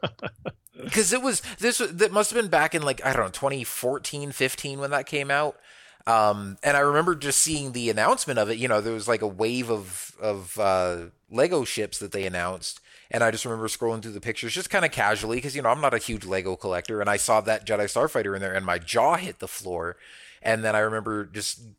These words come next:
going to, uh, going to look for it at a Walmart one time. I was on my way home from somewhere and decided to just stop at Walmart and take my chances and see if they had it yet. And I was combing the shelf, combing the shelf, and I saw it, and I snatched that thing so fast I almost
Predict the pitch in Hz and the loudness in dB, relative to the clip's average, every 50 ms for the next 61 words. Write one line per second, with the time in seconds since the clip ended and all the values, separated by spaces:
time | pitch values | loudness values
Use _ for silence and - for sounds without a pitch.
0 | _ - 123 110 110 107 107 104 101 95 - - 123 107 98 98 98 92 92 92 | _ -2 0 0 0 -2 -4 -6 -8 -8 -8 -6 -6 -4 -2 0 2 2 2 2
1 | 92 92 90 90 87 - - 104 - 113 110 107 101 98 107 107 - 113 104 104 | 2 0 -2 -2 -4 -8 -8 -4 0 0 0 0 0 -2 -4 -4 -4 -4 -2 0
2 | 95 95 92 95 90 90 95 95 110 120 113 104 98 71 87 92 92 92 - 104 | 0 0 0 0 -2 0 2 2 2 2 2 0 0 0 -4 -8 -8 -6 -4 -2
3 | 95 95 92 90 92 95 87 - - - - - - - 104 101 98 98 95 98 | -2 -2 -2 -4 -4 -6 -6 -10 -12 -16 -20 -10 -4 -4 -2 -2 -2 -2 -2 -4
4 | 95 85 95 95 95 95 - - 90 87 - 98 92 90 92 90 90 90 85 - | -4 -6 -6 -8 -8 -10 -12 -12 -12 -8 -8 -8 -6 -6 -6 -4 -4 -6 -6 -10
5 | - - - - - - _ _ _ - 104 101 98 - - 107 101 98 95 87 | -16 -20 -20 -20 -20 -20 _ _ _ -6 -6 -4 -2 0 2 2 2 2 -2 -6
6 | 92 92 90 - - 101 101 - 104 90 85 85 95 98 98 98 95 95 95 87 | -6 -6 -2 2 2 2 2 2 -2 -8 -6 -4 -4 -2 0 0 0 0 0 -2
7 | 92 90 85 85 82 - _ _ _ _ _ - - 117 104 101 101 95 - - | -6 -14 -14 -16 -18 -20 _ _ _ _ _ -4 -4 -4 -2 -2 -4 -4 -4 -6
8 | 95 101 92 104 104 90 95 92 - 113 107 92 - 101 95 95 92 95 101 101 | -6 -6 -8 -8 -10 -10 -10 -8 -8 -6 -6 -6 -4 -4 -2 0 0 0 0 0
9 | 85 98 95 90 92 - - - - - - - - - 104 101 98 95 92 90 | -2 -4 -4 -4 -4 -4 -8 -14 -20 -20 -20 -10 -4 0 0 2 2 2 0 0
10 | - - - 120 120 117 120 117 113 - - 123 117 117 - - 113 110 110 107 | -2 0 0 0 2 0 -2 -4 -4 0 4 4 4 4 2 -2 -4 -2 -4 -4
11 | 101 123 117 117 - 110 107 107 - - - 113 113 117 117 - 107 104 101 101 | -2 0 0 0 0 -2 -2 -2 0 2 4 6 6 6 6 4 2 2 4 4
12 | 113 120 113 - - - - - - 120 117 117 117 - - - 120 113 110 113 | 2 4 4 4 4 4 4 2 2 2 2 2 2 0 0 2 2 2 2 2
13 | - - 123 117 117 107 - - - 127 113 117 113 - - 123 110 110 117 113 | -2 -4 -6 -4 -4 -2 0 2 2 4 4 2 2 0 0 2 2 2 2 0
14 | - - 110 104 104 104 104 98 87 82 - | 0 0 2 4 4 4 2 0 -2 -8 -12